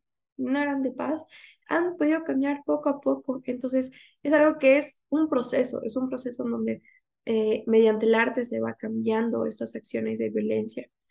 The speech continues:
Y me parece muy lindo de que no solamente se quede eso entre ustedes, sino también vaya mucho más allá, que lo compartan con s-, sus padres, con sus hermanos, con sus amigos, y así poco a poco ser más en lo que es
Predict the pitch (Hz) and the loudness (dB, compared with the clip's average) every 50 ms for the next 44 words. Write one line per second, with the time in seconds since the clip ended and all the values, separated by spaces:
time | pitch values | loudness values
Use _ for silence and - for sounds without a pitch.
0 | - _ _ _ _ _ - 240 240 240 233 233 240 240 262 254 262 254 254 254 | -20 _ _ _ _ _ -4 0 2 2 4 4 4 2 4 4 2 2 2 2
1 | 262 269 262 254 254 254 254 240 254 240 240 233 233 226 - 240 - 226 - - | 2 4 4 2 2 2 0 -2 -2 -2 -2 -4 -4 -4 -4 -2 0 2 0 0
2 | - - _ _ _ _ - 233 240 262 269 269 277 262 247 240 240 240 - - | -2 -8 _ _ _ _ -2 2 4 4 4 4 4 2 2 2 -2 -2 -4 -6
3 | - 233 233 - 220 220 226 233 233 233 - 220 220 214 226 214 - _ - - | -8 -8 -4 0 0 2 2 2 0 0 -2 -6 -4 -4 -4 -6 -6 _ -8 -6
4 | 277 269 262 254 247 240 240 240 - 247 233 226 233 240 233 - - - - - | -4 -4 -4 -4 -4 -6 -4 -4 -4 0 0 2 0 0 -2 -8 -16 -20 -20 -2
5 | - 262 277 294 277 247 254 269 262 - 247 226 226 233 - 226 220 226 220 226 | 2 4 6 6 6 4 2 0 0 0 -2 -2 -2 -6 -4 -2 0 2 2 2
6 | 226 226 - 214 214 220 - 208 208 208 - - 226 220 214 208 - 214 220 214 | 0 -2 -4 -4 -4 -4 -4 -4 -4 -4 -4 -4 -4 -6 -4 -4 -4 -6 -6 -6
7 | - _ - - - - _ - 233 220 226 _ 196 208 220 226 226 226 220 214 | -10 _ -20 -20 -20 -20 _ -4 -4 -4 -2 _ 2 4 6 6 6 6 6 6
8 | 214 208 214 226 220 214 _ 214 208 220 208 208 - 214 214 214 220 220 226 226 | 6 4 4 2 0 -4 _ -10 -8 -8 -12 -10 -8 -4 -2 -2 0 0 0 0
9 | 226 220 220 220 214 _ 220 214 233 226 214 - 220 214 214 220 220 220 226 247 | -2 -2 -4 -6 -8 _ -8 -6 -6 -10 -8 -6 -6 -4 -4 -2 -2 -2 0 -2
10 | 277 262 - _ _ _ _ _ _ _ - 233 220 226 226 233 233 233 - - | -2 -4 -8 _ _ _ _ _ _ _ -6 -6 -4 -4 -4 -4 -6 -4 -4 -4
11 | 240 240 - 247 240 - 233 - 220 - - 113 113 226 - _ - _ _ _ | -4 0 -2 -4 -2 0 -2 -2 -2 -2 0 0 0 0 -4 _ -20 _ _ _
12 | _ - - 240 233 226 233 233 220 208 214 220 220 - - _ _ _ _ _ | _ -2 0 2 2 2 0 0 0 2 0 0 -2 -8 -16 _ _ _ _ _
13 | _ _ _ - 220 214 214 208 208 208 208 214 208 208 208 208 208 - 214 208 | _ _ _ -2 -2 0 2 2 2 0 0 2 2 2 2 0 0 0 0 2
14 | 208 208 214 226 220 - - - _ | 2 2 0 0 -2 -6 -14 -20 _